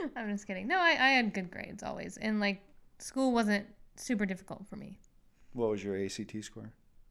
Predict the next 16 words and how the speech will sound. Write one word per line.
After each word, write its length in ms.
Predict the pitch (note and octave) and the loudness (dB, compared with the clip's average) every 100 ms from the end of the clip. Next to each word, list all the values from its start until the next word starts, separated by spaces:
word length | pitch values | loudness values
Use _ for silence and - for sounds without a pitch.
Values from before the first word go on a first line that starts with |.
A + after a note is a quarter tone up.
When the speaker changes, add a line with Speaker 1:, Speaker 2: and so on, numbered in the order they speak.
| _ _ - - - | _ _ -20 -12 0
Speaker 2:
<laughs> 40 | - - - - D#5+ D5 D5 B5 A#5+ F5+ G5 F5+ - - - - - - - - - - - | 0 4 4 4 2 -2 -2 -2 -6 -10 -16 -18 -18 -18 -18 -20 -20 -20 -18 -14 -10 -10 -2
I 100 | C#3 | 4
just 220 | D3 G3 A3+ | 8 10 10
want 180 | A3+ | 8
people 300 | - F#3 F#3 | 8 4 6
to 80 | E3+ | 6
know 220 | D#3 E3+ E3 | 8 10 10
listening 560 | D3 G#3+ D#3+ C3 C#3 | 8 6 6 6 6
if 160 | C3+ B2+ | 4 6
they're 160 | C#3+ D3+ | 6 6
smarter 360 | D#3+ D#3 E3 | 6 8 8
than 120 | D#3 C#3 | 8 6
you 120 | B2 | 4
or 80 | A#2 | 4
not. 280 | A2 A2 | 2 -4
Speaker 1:
<laughs> 40 | - | 4